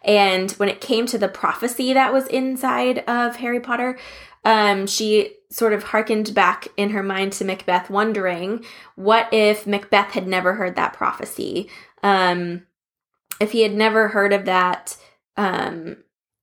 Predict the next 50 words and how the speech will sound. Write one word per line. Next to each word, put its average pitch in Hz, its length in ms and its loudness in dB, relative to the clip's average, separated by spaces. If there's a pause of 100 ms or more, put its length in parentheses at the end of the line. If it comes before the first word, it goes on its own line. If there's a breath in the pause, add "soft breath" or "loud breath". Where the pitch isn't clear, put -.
(560)
would 202 280 2
it 202 60 2
have 202 200 -2
become 214 460 0
the 214 80 4
catalyst 185 520 2
for 190 120 -2
the 180 60 0
situation 175 440 -2
that 165 120 -6
happened? - 380 -8
And 202 140 -6
so 196 80 2
she 196 160 0
sort 196 220 2
of 185 200 -2
thinks 202 260 2
that - 200 -2
too 202 180 2
about 196 300 0
the 175 320 -2
prophecy - 380 -4
with 180 120 -2
Voldemort. 254 600 0 (300 loud breath)
What 254 140 4
if 262 80 2
that 220 140 2
had 214 140 0
never 190 180 2
happened? 180 320 -2
What 190 120 2
if 208 80 0
he 202 80 2
had 185 100 0
never 185 200 0
heard 196 280 2
it? 180 240 -2 (220 loud breath)
Would 202 140 -2
Harry 196 260 2
Potter 180 600 0
be 185 240 -2
his 190 160 -2
enemy 170 540 -6 (260 loud breath)
like 202 180 -8
he 190 120 -8
was 170 160 -8
set - 140 -6
up - 140 -14
to - 100 -12
do? - 280 -12